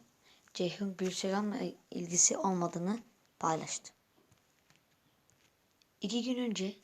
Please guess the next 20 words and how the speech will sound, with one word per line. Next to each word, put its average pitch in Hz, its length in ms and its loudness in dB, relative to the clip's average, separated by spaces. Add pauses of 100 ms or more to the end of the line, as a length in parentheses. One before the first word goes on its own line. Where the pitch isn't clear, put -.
(160)
çıkan - 240 -2
haberler 185 460 -4
doğrultusunda 165 640 -6 (380)
Sergen 175 400 -2
Yalçın 196 460 -4 (960)
Fenerbahçe 185 600 0
ve 175 100 0
Başakşehir'in 180 580 -2
istediği 190 480 -4
konuşulan 170 580 -4 (140)
Ensakala 175 520 -4
için 214 400 -2
bizzat 202 360 0
devreye 170 300 0
girdi 170 320 -6 (600)
ve 180 140 -2
bundan 190 340 0
başarılı 175 320 0
sonuçla 170 400 -2
ayrıldı. 160 420 -8